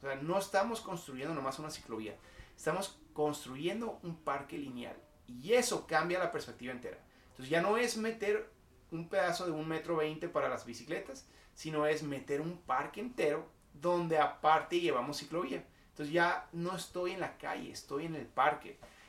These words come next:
Eso nos abre varias posibilidades, porque, ah, podemos meter parques por arroyos, podemos meter parques por vías del tren, del ferrocarril, como es el caso del ferrocarril de Cuernavaca en Polanco, que,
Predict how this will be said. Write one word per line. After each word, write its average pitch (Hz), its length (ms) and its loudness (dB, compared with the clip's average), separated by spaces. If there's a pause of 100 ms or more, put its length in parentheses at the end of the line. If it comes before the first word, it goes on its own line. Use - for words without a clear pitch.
(340)
Eso - 180 2
nos 285 140 2
abre 196 160 8
varias 196 200 6
posibilidades, 127 460 -4
porque, 127 320 -8
ah, - 160 -10
podemos 156 260 -4
meter 147 340 -2
parques 131 420 2
por 113 320 -8
arroyos, 135 720 2
podemos 147 300 -6
meter 135 260 -6
parques 135 340 -2
por 113 340 -10
vías 147 300 0
del 135 180 -2
tren, 175 460 -2
del 131 120 -4
ferrocarril, 131 680 -4
como 117 200 -8
es 127 60 -6
el 139 80 -8
caso 143 340 0
del 113 220 -4
ferrocarril 113 600 -4
de 143 100 0
Cuernavaca 127 760 -2
en 110 540 -12 (140)
Polanco, 165 600 2
que, 107 240 -8